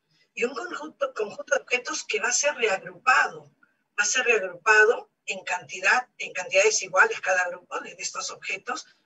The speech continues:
para poder expresar la fracción. Y esto no es algo natural que se, que se da. Esto es algo que hay que orientarlo, hay que dar pautas, ellos tienen que explorar.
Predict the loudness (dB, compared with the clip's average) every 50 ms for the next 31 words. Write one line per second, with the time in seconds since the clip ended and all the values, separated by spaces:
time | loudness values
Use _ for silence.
0 | _ _ _ -12 -10 -10 -10 _ _ -4 -4 -4 -4 -6 -10 -6 -4 -2 0 0
1 | 0 -2 -4 -6 -8 -8 -8 -8 -8 -8 -8 -10 -10 -12 _ _ _ _ _ _
2 | _ -6 -4 -4 -2 -2 -4 -4 -2 -2 0 -2 -2 -4 -6 -6 -6 -6 -8 -10
3 | -14 -12 -4 -2 -2 -2 -2 -4 -8 -6 -6 -6 -6 -8 -12 _ _ _ -12 -10
4 | -8 -8 -8 -6 -6 -6 -8 -8 -12 -18 _ _ _ _ _ -2 0 0 0 0
5 | -2 -2 0 0 0 -2 -4 -2 0 0 0 0 0 -2 -4 -4 -6 -14 -16 -2
6 | 4 6 6 6 6 4 2 -2 -8 -10 -8 -6 -4 -4 -4 -2 _ 4 6 6
7 | 6 4 0 -4 -4 -4 -6 -8 -10 -12 -12 -12 -12 -12 -12 -14 -14 -16 -8 -4
8 | 2 4 6 6 4 4